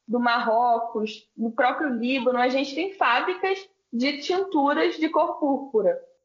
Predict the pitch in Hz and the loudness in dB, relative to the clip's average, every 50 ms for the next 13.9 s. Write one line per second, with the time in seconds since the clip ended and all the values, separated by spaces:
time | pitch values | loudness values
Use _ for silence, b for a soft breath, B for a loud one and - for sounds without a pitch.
0 | _ - 269 220 214 214 233 - 330 262 - - - 294 277 277 277 277 262 269 | _ -4 0 2 4 4 4 4 2 0 0 -2 -2 -2 -2 -2 0 0 0 0
1 | 285 311 302 330 285 302 294 - 254 262 247 294 294 285 262 254 262 294 - - | 0 0 0 0 0 0 0 0 0 0 0 0 0 2 2 2 0 -2 -4 -4
2 | - 302 254 240 226 240 269 311 269 285 311 311 269 - - 262 262 254 - 269 | -2 0 2 2 2 0 -2 -2 -2 -2 0 0 0 0 0 0 -2 -2 -4 -4
3 | 254 240 262 262 254 247 233 220 - - _ _ _ - 220 247 247 240 240 240 | -4 -2 -2 0 0 0 -2 -4 -8 -14 _ _ _ -4 -2 0 2 2 2 0
4 | 240 - - 220 240 302 349 - 320 254 240 226 214 220 220 240 240 233 233 233 | 0 0 0 0 0 0 0 -2 -2 0 0 0 0 0 0 -2 -2 0 0 2
5 | 233 247 233 254 277 - - - - - - _ - 113 113 110 226 165 247 151 | 2 2 2 0 -2 -4 -6 -12 -16 -20 -20 _ -4 0 2 2 2 2 2 2
6 | - - - - - - 220 - - B B B B _ - - 220 220 226 233 | 2 0 0 -4 -4 -2 -2 -2 -2 B B B B _ -2 -2 0 2 2 0
7 | 247 247 277 262 262 269 302 311 277 226 - - - - - _ _ _ _ _ | 0 0 -2 -2 -2 0 0 0 0 0 -2 -4 -6 -12 -18 _ _ _ _ _
8 | - 240 - - - 208 220 226 262 - - 254 254 - - 254 254 254 254 254 | -6 -4 -2 0 0 2 2 2 0 0 -2 -2 -2 -2 -2 -2 0 0 0 -2
9 | 254 - 247 254 262 254 - 269 262 247 247 262 247 247 247 247 254 - - 247 | -2 -2 -2 -2 0 0 0 0 0 2 2 2 0 2 0 0 -2 -2 0 0
10 | 240 240 226 233 254 - 262 247 247 233 233 - - - - - - - - 226 | 2 2 2 2 2 2 0 2 2 2 2 0 -2 -6 -10 -10 -4 -2 -2 -2
11 | - - 254 254 254 226 220 226 226 233 226 - - 233 233 247 233 - 240 247 | -2 -2 -4 -2 -2 -2 -2 0 0 0 -2 -2 0 0 0 0 0 -2 -2 -2
12 | 247 240 262 262 254 262 262 - 302 262 254 240 240 - - 226 220 226 254 240 | 0 0 0 0 0 0 0 2 4 4 4 4 2 2 0 0 0 0 0 0
13 | 262 269 254 233 208 208 226 233 220 240 240 240 240 226 196 190 - | 0 2 2 2 2 2 2 0 0 -2 0 0 2 0 0 -2 -6